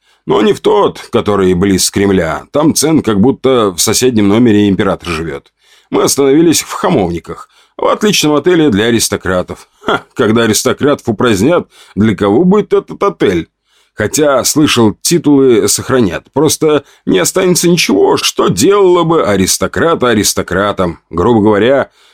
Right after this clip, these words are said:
останется лишь гордое название, к примеру, герцога и история рода. Ну и злость да обида по отношению к императору. Мол, тиран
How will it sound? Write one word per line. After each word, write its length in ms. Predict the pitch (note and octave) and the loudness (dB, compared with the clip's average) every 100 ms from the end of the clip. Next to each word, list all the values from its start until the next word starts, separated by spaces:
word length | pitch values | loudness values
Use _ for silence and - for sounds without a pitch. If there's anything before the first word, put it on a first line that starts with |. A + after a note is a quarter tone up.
| - | -8
останется 580 | G2+ - F3+ E3+ - D#3 | -4 -2 0 0 2 2
лишь 200 | D3 E2+ | 2 2
гордое 360 | D3 F#3+ E3 | 2 2 2
название, 760 | E3 C#3+ D#3 F#3+ G3+ G3 F#3+ F3+ | 2 2 2 2 2 2 2 2
к 80 | - | -2
примеру, 500 | - G#2 A2 G#2+ G#2 | -2 0 2 2 0
герцога 800 | F#2 F3+ G3 - G3 G#3 G3+ F#3+ | 2 0 0 0 0 2 2 0
и 240 | G2 A#2+ | 0 0
история 420 | - - A2 A#2 | 0 0 0 2
рода. 400 | F#2 G2 F#2 F#2 | 2 0 0 0
Ну 220 | E2 C#3+ E3 | 0 0 2
и 80 | |
злость 460 | G2 D#2+ A#2 G#2+ E2+ | 0 0 0 0 0
да 100 | F2+ | 0
обида 400 | F2 E3+ E3+ D#3+ | 2 2 2 0
по 160 | F#2+ E2+ | -2 -6
отношению 540 | E2+ - A2+ A2+ G#2 | -6 -4 0 0 0
к 40 | |
императору. 540 | G2 F2+ F2 E2 F2+ F2+ | -2 -2 -4 -4 -4 0
Мол, 280 | C3+ C3 _ | 0 0 _
тиран 760 | - G2+ E2 F3 C4 C4 A3 | -6 -6 -4 -2 0 0 -2